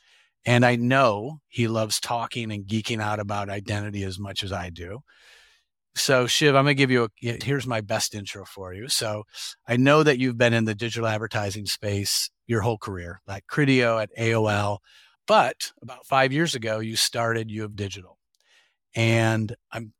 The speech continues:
excited for everyone to, if they haven't heard of U of Digital,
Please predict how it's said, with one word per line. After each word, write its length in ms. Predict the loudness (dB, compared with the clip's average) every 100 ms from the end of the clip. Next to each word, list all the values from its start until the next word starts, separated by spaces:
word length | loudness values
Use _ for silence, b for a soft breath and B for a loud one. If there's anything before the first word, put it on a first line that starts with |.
| _
excited 640 | -8 -2 0 2 0 -2
for 200 | -6 -6
everyone 360 | -2 -2 -4 -4
to, 220 | -4 -4 -4
if 100 | -4
they 140 | -2 -2
haven't 360 | 2 2 2
heard 220 | -2 -4
of 100 | -6
U 120 | -10 -12
of 140 | -10
Digital, 520 | -8 -8 -10 -12 -16